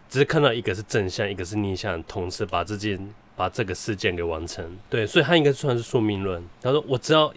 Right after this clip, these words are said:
这个念头一出现，有这个开头，结局已经出现了，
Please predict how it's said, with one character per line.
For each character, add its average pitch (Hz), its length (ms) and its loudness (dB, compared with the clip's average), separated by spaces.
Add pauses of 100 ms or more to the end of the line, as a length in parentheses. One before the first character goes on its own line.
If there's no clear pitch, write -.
(180)
这 156 120 0
个 139 60 6
念 135 120 10
头 110 100 2
一 107 80 -4
出 110 240 -2
现， 95 360 -2
有 117 160 0
这 139 120 4
个 135 60 6
开 120 240 2
头， 95 320 -2
结 113 240 2
局 110 100 -2
已 101 40 -2
经 107 160 -2
出 107 200 -2
现 95 220 -2
了， 85 180 -6